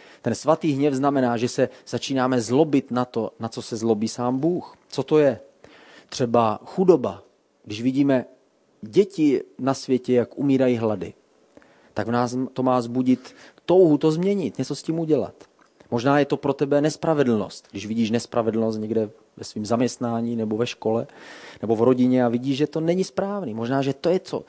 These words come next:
kde cítíš hněv. Tehdy můžeme mluvit o tom spravedlivém, svatém hněvu. Možná to pro tebe může být korupce, jako máme tady krásný příklad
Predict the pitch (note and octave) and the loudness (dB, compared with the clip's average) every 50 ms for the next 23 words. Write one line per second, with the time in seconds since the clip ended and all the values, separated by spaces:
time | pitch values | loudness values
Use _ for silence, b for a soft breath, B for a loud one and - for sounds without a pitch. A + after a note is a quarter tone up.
0 | B B B B - A2+ - - B2+ - - A#2+ G#2 F#2+ F#2+ G#2+ G#2+ G2 F2 - | B B B B -4 -4 -4 -6 -8 -6 -4 -4 -4 -4 -2 -2 -2 -2 -4 -6
1 | - - - _ _ _ _ _ _ _ - A#2+ C3 C#3+ D3+ D#3+ D#3 C#3 D3 D3+ | -12 -20 -20 _ _ _ _ _ _ _ -4 0 2 4 4 4 4 4 4 4
2 | D3+ D3 C#3+ C#3+ D3 D3 D3+ C#3+ C#3+ C#3+ - D3+ D3 C3 - - - E3 F#3 G#3 | 4 4 4 6 6 6 6 4 2 0 -4 -6 -6 -6 -4 -2 0 0 2 2
3 | F#3+ F3+ D#3+ C3 A#2 G2+ F#2+ - - C3+ D3 D3 F3 D#3 C#3+ B2+ A#2+ A2+ G#2+ G2 | 2 2 2 2 0 -2 -4 -4 -4 -2 -2 -2 -2 -2 0 0 0 0 0 -2
4 | E2 F#2+ - - _ _ B B B B B B B B - B2 B2 A#2+ C3 C3 | -4 -8 -12 -16 _ _ B B B B B B B B -4 -2 0 2 2 2
5 | C3 B2+ - C3 B2+ - B2 B2 - B2 C3 B2+ C3 B2 C3 C3 B2+ A#2+ - - | 2 2 0 -2 -2 -2 -2 -2 2 2 2 2 4 2 4 2 2 0 2 2
6 | D#3 F3 F#3+ F3+ - - - C3 G2+ - - _ _ _ _ _ _ _ - - | 4 4 4 2 0 -2 -2 -2 -2 -4 -8 _ _ _ _ _ _ _ -10 -6
7 | - G2+ G#2+ G#2 G#2 G2+ - G#2+ G2+ G2+ - A2 A#2+ A#2+ - - - A#2 - - | -4 -2 0 0 -2 -2 -4 -4 -6 -4 0 0 0 0 0 -2 -6 -6 -6 -8
8 | A#2+ - - A2+ G#2 - - | -10 -6 -4 -4 -4 -4 -6